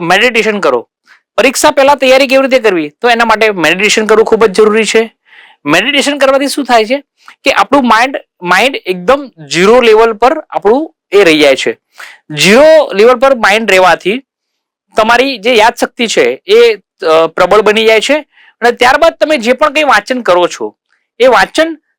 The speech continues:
તમને ખૂબ સારી રીતે યાદ રહે છે. એટલે મેડિટેશન કરવું ખૂબ જ જરૂરી છે. ત્યારબાદ વિઝ્યુઅલાઇઝ કરો.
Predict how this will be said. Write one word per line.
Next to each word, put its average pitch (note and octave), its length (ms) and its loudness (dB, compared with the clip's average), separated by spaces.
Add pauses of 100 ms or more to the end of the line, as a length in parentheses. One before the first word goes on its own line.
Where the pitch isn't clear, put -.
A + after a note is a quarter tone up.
(180)
તમને C4+ 360 -2
ખૂબ D4 260 -6
સારી A#3+ 300 0
રીતે C#4+ 200 -2
યાદ G#3+ 240 2
રહે D3 180 0
છે. C3 140 -8
એટલે F#3 400 -6
મેડિટેશન B3 540 -4
કરવું C4 280 0
ખૂબ B3 260 0
જ A#3+ 60 2
જરૂરી F#3+ 320 0
છે. C#3 180 -2
ત્યારબાદ C#4 360 0
વિઝ્યુઅલાઇઝ G3 480 0
કરો. A2+ 320 -4